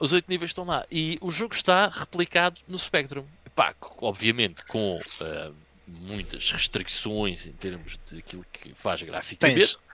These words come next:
Speaker 2: tens quatro cores, essas cenas todas, sim.
Speaker 1: Exatamente, quatro corzitas bacanas, mas para aquilo que eu já vi o Spectrum fazer, achei fenomenal.
Speaker 2: Eu também.
Speaker 1: Ok?
Speaker 2: Foi a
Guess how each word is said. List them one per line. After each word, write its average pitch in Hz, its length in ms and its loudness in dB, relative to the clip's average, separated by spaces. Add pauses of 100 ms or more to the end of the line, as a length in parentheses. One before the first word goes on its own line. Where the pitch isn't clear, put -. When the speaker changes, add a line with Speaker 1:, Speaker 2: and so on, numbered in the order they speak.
(140)
Speaker 2:
tens 127 180 4
quatro - 360 2
cores, 165 400 10
essas 110 260 -2
cenas 113 300 -4
todas, 98 360 -6
sim. 98 140 -10
Speaker 1:
Exatamente, 107 680 0 (220)
quatro 92 240 -2
corzitas 104 460 -2
bacanas, 147 600 4 (140)
mas 156 560 4 (560)
para 151 140 4
aquilo 247 320 -2
que - 160 -4
eu 180 80 0
já 147 200 2
vi 107 200 -6
o 95 60 -6
Spectrum 131 520 -2
fazer, 92 500 -4 (760)
achei 156 640 6 (340)
fenomenal. 180 840 2 (480)
Speaker 2:
Eu 139 80 -2
também. 120 360 2
Speaker 1:
Ok? 107 140 0
Speaker 2:
Foi 117 180 0
a - 40 -8